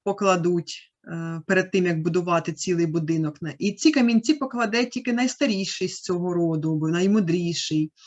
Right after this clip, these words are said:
А, поставити глечик із, або посудинку, не глечик, ні, глечик не можна було, поставити мисочку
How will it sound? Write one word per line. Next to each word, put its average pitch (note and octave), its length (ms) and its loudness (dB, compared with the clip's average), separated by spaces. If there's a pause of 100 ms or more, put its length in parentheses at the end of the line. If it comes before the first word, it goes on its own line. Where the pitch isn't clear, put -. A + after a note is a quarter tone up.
(400)
А, F#3 180 2
поставити D#4 680 4
глечик A#3+ 720 -2 (120)
із, G3+ 420 0
або F#3+ 480 2 (240)
посудинку, G#3+ 680 2
не F#3 120 2
глечик, F3+ 480 -2
ні, E3+ 220 0
глечик E3 360 -4
не G3+ 100 0
можна E3 300 0
було, E3 260 -2
поставити A3+ 600 2
мисочку A3 680 0